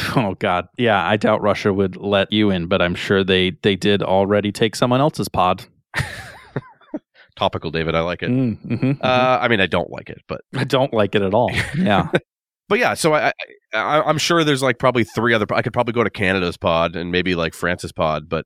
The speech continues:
Speaker 2: there's probably some pods that are just off limits.
Speaker 1: This sucks. Putin's gonna shut down our show now.
Speaker 2: <laughs> I think there's,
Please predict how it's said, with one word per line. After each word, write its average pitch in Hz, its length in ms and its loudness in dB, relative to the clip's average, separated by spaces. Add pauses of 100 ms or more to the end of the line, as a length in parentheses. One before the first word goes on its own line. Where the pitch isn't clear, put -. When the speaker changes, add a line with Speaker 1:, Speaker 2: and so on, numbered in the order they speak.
Speaker 2:
there's 90 440 -4
probably 95 220 0
some 87 180 -4
pods 85 240 0
that 80 100 -8
are 80 60 -6
just 80 220 -12
off 76 180 -8
limits. 73 440 -14
Speaker 1:
This 151 140 0
sucks. - 300 2
Putin's 120 280 2
gonna 98 180 2
shut - 200 2
down 92 160 0
our 92 80 0
show 95 300 0
now. 92 260 0 (280)
Speaker 2:
<laughs> - 20 2 (1500)
I 151 80 2
think 208 220 -2
there's, 170 320 0